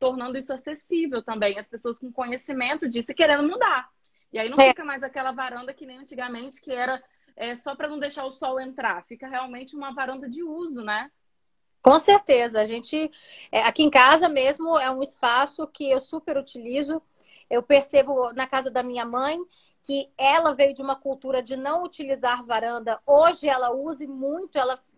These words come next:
Speaker 2: é, criou também, né, uma varanda gourmet. Então, até as pessoas que vinham de outras culturas hoje estão aderindo, é, a esse novo espaço. Vamos dizer novo, né? Porque de um, não é, né?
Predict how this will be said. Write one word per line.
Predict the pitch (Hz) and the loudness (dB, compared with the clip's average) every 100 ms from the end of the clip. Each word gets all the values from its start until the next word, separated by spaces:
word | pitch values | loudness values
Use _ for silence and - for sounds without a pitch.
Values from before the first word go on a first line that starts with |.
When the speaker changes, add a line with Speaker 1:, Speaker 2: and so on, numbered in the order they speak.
| 220 | _
Speaker 2:
é, | 247 247 240 | -4 -4 -4
criou | - 247 247 | -4 0 2
também, | 320 285 247 254 | 2 -2 -4 -6
né, | 320 277 | -2 -2
uma | 262 | -2
varanda | 240 226 226 220 | -2 -2 -4 -8
gourmet. | 208 233 269 - - - _ | -10 -2 -2 -2 -16 -20 _
Então, | 262 285 | -2 4
até | 285 285 _ 294 339 | 4 2 _ 2 4
as | 403 | 0
pessoas | - 349 - 302 269 262 262 | -4 -8 0 6 6 6 0
que | - 269 | -10 -12
vinham | 233 277 339 | -8 -8 -6
de | 254 254 | -4 6
outras | 269 294 339 294 285 | 8 10 6 0 -2
culturas | - 269 269 285 320 254 | 0 -2 0 2 4 8
hoje | 269 277 294 _ | 8 8 2 _
estão | 302 302 - 311 330 359 | -8 -8 2 6 6 4
aderindo, | 349 294 302 262 269 277 294 349 _ _ _ _ _ _ | 0 4 2 2 -4 -4 -6 -8 _ _ _ _ _ _
é, | 254 254 254 254 240 - | 2 2 2 2 0 0
a | 247 269 | 0 4
esse | 277 277 311 294 277 | 2 0 -6 -4 -4
novo | 262 285 320 | 2 0 0
espaço. | - _ 240 240 - - _ | -12 _ 0 0 -4 -18 _
Vamos | 208 247 262 | -8 -6 -6
dizer | 226 262 | 0 0
novo, | 262 285 359 311 | 6 6 6 2
né? | 262 | -4
Porque | 269 262 - | -4 -4 -2
de | 262 | -4
um, | 262 247 233 233 247 | -4 -10 -14 -12 -12
não | 240 247 254 | -4 -2 0
é, | 247 247 226 | 0 0 0
né? | 233 285 349 | -2 -2 -2